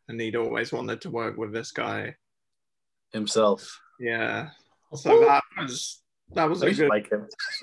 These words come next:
Speaker 2: <laughs>
Speaker 1: that was a funny troll, but
Speaker 3: Yes.
Speaker 1: obviously people were gonna be disappointed with that. And then Elizabeth Olsen said there was a big cameo on the level of Mandalorian, which there wasn't.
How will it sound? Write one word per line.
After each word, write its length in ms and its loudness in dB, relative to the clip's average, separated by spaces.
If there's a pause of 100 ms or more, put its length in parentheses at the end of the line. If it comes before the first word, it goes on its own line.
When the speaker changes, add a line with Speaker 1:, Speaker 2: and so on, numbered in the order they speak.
(140)
Speaker 2:
<laughs> 520 -18
Speaker 1:
that 140 6
was 140 8
a 120 4
funny 540 0
troll, 580 -2
but 320 0
Speaker 3:
Yes. 400 -4
Speaker 1:
obviously 540 2
people 440 -2
were 140 -2
gonna 220 -2
be 140 0
disappointed 600 -2
with 160 0
that. 300 -2 (760)
And 140 -2
then 160 4
Elizabeth 580 2
Olsen 500 2
said 280 -2
there 140 0
was 120 -2
a 60 -10
big 220 -4
cameo 680 -6 (920)
on 160 0
the 100 2
level 400 2
of 240 -4 (320)
Mandalorian, 960 -2 (140)
which 220 -8
there 100 0
wasn't. 540 -4